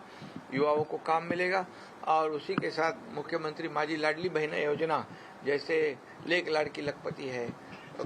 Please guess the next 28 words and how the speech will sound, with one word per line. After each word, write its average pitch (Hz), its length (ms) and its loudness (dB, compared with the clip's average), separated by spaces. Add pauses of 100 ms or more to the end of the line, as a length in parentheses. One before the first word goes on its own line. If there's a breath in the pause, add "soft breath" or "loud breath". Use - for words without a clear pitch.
कई 226 120 4
योजनाएं 160 640 2
हैं 135 380 0
महिलाओं 156 380 2
को - 160 -6
सक्षम - 400 -2
करने 143 320 -4
के 151 160 -6
लिए, 139 220 -4 (480 loud breath)
उस 202 280 2
योजना 165 400 2
को 196 160 -2
भी 165 100 0
लाया 143 300 2
है। 135 120 -2
विकास 190 460 2
और, 185 320 4 (600)
अ, 165 60 2
कल्याण, 160 420 2 (540 loud breath)
ये 196 120 4
दोनों 202 260 2
को 214 120 4
जोड़ने 185 400 0
की 214 120 -2
कोशिश 165 440 -2
हमने 139 240 -4
की 135 240 -8
है। 123 140 -2